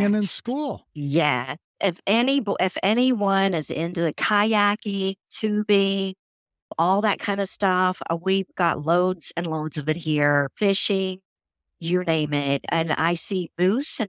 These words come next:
Speaker 2: bear all the
Speaker 1: Oh,
Speaker 2: time. We've
Speaker 1: my.
Speaker 2: got our wildlife. I see them all the time. And it's always a nice surprise.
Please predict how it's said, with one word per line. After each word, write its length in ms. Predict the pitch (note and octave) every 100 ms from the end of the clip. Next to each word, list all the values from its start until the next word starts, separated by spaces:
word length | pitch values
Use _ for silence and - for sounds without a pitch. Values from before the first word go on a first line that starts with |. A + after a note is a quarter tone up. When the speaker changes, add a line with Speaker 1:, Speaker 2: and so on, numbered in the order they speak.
| -
Speaker 2:
bear 380 | E3 E3 G3+ G#3+
all 180 | E3+ F3+
the 80 |
Speaker 1:
Oh, 40 | F3+
Speaker 2:
time. 380 | E3 F#3+ F3+ C#3
We've 100 | E3+
Speaker 1:
my. 40 |
Speaker 2:
got 140 | D#3+ D#3+
our 140 | C#3+
wildlife. 920 | C#3 E3+ G#3 A3+ A3+ A#3 A#3+ C4 D#4 -
I 140 | F#3 F#3
see 120 | A3+ A#3
them 120 | F3+
all 220 | F3+ B3+
the 120 | A#3+ F#3+
time. 400 | F3+ D#3+ E3+ F#3 _ _ _ _ _ -
And 140 | G3
it's 160 | G3 G#3
always 400 | G3 G#3+ G3+ F3
a 80 | F3+
nice 300 | F3+ F3+ -
surprise. 640 | F#3+ - D3 D3+ C#3+